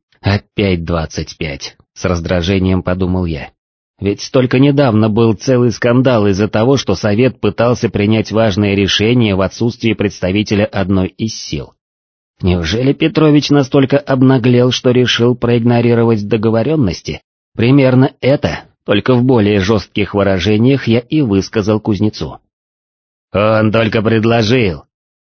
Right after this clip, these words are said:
Дима даже глаза округлил. Видимо, на моём лице в тот момент отразилась вся палитра эмоций. "Вопрос на голосование не ставился, Кот. Я же помню, о чём был уговор". "И почему же тогда его дёрнуло обсуждать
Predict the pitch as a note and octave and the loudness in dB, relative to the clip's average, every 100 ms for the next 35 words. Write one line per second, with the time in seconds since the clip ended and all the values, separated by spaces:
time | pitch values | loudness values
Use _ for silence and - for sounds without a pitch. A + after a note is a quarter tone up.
0 | _ _ A2+ D3 D#3 D3+ D3+ C3+ D3 D3 | _ _ -2 2 2 2 2 2 2 0
1 | C#3+ G2+ F#2+ F2 F#2 F2+ F2+ F2 E2 _ | 0 0 -2 -2 -2 -2 0 -2 -4 _
2 | _ _ F#2 A#2 A#2 B2+ B2+ B2+ B2 B2 | _ _ -2 0 2 4 4 4 4 4
3 | B2 A#2+ B2 A#2+ B2 - A#2+ A#2+ A#2 B2 | 2 2 0 0 0 0 0 0 2 2
4 | B2 A#2+ A#2+ G#2+ A2+ A#2 A#2+ - A2+ G#2+ | 0 0 0 0 2 0 -2 -4 -2 -2
5 | A#2+ A2 G2+ - G#2 G#2 G#2 D#2+ - C2+ | -2 0 0 -2 -4 -2 -2 -4 -8 -18
6 | - _ _ _ _ - G2+ B2+ B2 D3+ | -20 _ _ _ _ -6 -2 0 2 2
7 | D#3 D#3 C#3+ C#3+ D3 D3 D3 C#3+ C#3+ C#3 | 2 2 4 2 2 2 4 4 4 2
8 | - C#3+ G#2 D#2+ D#2 D2+ C3 - - _ | 2 0 0 -2 -8 -4 -2 -2 -8 _
9 | - G2 A#2 A2+ A2+ E3+ D#3 A2+ G#2 G2 | -6 -2 0 0 0 2 2 2 0 0
10 | A2 F#2 F2+ F#2 G#2 G2 D#2 - _ _ | 0 0 0 0 -2 -2 -4 -10 _ _
11 | _ _ _ _ _ - F3+ E3+ C#3+ C#3+ | _ _ _ _ _ -2 0 2 2 4
12 | B2+ A#2 D3 C#3+ D3 C3 C#3 C#3 C3 A#2+ | 4 4 2 2 0 2 2 4 2 2
13 | A#2 C3 B2+ A#2+ B2+ B2 - B2 G2+ A2+ | 2 2 4 2 0 -4 -4 -4 -2 -2
14 | - | -4